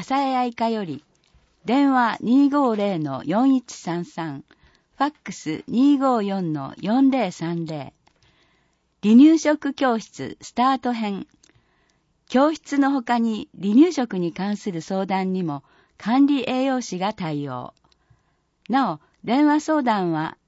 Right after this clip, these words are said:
いつでも可能です。対象は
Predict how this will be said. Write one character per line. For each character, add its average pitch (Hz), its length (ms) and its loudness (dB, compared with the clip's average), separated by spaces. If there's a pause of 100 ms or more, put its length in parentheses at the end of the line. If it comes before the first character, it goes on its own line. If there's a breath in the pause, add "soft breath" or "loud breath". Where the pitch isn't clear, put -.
い - 80 -14
つ 247 160 -6
で 277 140 2
も 254 180 4
可 220 140 -2
能 190 260 -2
で 160 120 -8
す。 - 240 -20 (1000)
対 254 200 0
象 269 300 0
は 240 240 0